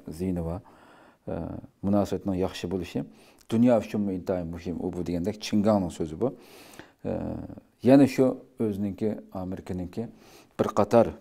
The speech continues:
bugungi, e, saviyaga yetishi Amerika Xitoy munosabatida. Amerika tarafining bir qator xato so'zlari va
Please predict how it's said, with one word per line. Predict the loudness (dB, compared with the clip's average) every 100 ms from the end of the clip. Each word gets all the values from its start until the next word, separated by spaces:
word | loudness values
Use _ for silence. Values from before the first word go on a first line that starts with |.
| -12
bugungi, | -4 -2 0 -2 -4 -8 -14
e, | -12 -10
saviyaga | -8 -6 -4 -6
yetishi | -8 -12 -8 -8 -8 -14 _ _ _ _
Amerika | -10 -8 -10
Xitoy | -6 -4
munosabatida. | -2 -4 -6 -10 -6 -8 -10 -20 -10
Amerika | 0 2 2
tarafining | 2 2 2
bir | 2 0
qator | -2 -2 -2
xato | -2 -2
so'zlari | -2 -4 -2
va | -2